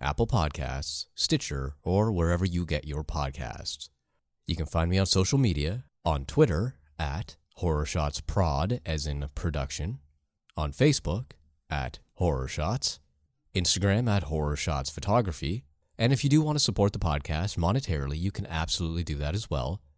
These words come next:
by hitting up my Patreon at patreon dot com slash horror shots. Lastly, if you want to show your pride for the show, you can do that as well. I do have a Redbubble store where you can get the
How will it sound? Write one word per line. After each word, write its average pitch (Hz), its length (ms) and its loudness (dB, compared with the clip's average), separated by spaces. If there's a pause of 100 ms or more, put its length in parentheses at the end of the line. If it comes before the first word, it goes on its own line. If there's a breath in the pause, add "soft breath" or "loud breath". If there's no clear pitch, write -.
(100)
by 78 100 -2
hitting 95 240 0
up 135 60 -2
my 117 120 2
Patreon 78 680 0 (160)
at 71 240 -4
patreon 90 460 2
dot 90 220 2
com 69 420 0 (100)
slash 67 540 -6
horror 123 300 6
shots. - 520 -6 (160)
Lastly, 104 340 4
if - 100 0
you 104 60 2
want 92 120 4
to - 40 0
show 92 120 2
your 90 140 2
pride 92 400 2
for 87 300 0
the 110 80 2
show, 87 480 0
you 82 140 0
can 87 100 2
do 90 120 4
that 101 160 4
as 110 100 0
well. 127 480 0 (420)
I 76 60 -2
do 78 140 0
have 95 80 4
a 131 100 10
Redbubble 71 400 2
store 78 320 -2
where 85 100 0
you 73 140 -2
can 73 100 -4
get 71 200 -6
the 69 240 -4